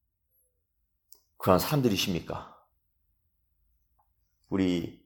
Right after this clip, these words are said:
시편 일 편에 보면 "복 있는 사람과 악인의 길은 망하리로다." 오늘 그 표현과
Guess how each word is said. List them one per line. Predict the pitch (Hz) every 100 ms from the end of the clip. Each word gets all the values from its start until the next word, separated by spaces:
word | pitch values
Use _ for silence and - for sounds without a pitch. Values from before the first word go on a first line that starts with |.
| -
시편 | - - 113 92 - - -
일 | 107
편에 | 104 95
보면 | 90 87 85 - _ _ _ _ _ _ _ _ _ _ _ _ -
"복 | 120 117
있는 | 110 98
사람과 | - - - - - - _ _ _ _ _
악인의 | - 98 98 92 85
길은 | 101 202 - - _
망하리로다." | - 82 87 98 101 95 92 - - - - - _ _ _ _ _ _ _ _ _ _ _ _ _ _ _ _ _ _ _ _
오늘 | 101 92
그 | - -
표현과 | - 131 90 95 101 -